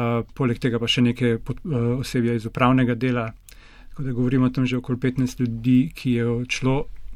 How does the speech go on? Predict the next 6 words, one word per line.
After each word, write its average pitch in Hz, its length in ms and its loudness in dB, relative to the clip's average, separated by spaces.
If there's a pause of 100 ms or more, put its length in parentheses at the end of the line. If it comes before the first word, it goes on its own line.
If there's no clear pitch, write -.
(960)
To 139 140 0
je 123 60 2
pa 127 140 -2
že 123 120 -4
tam 120 340 -2
šestina, 117 640 0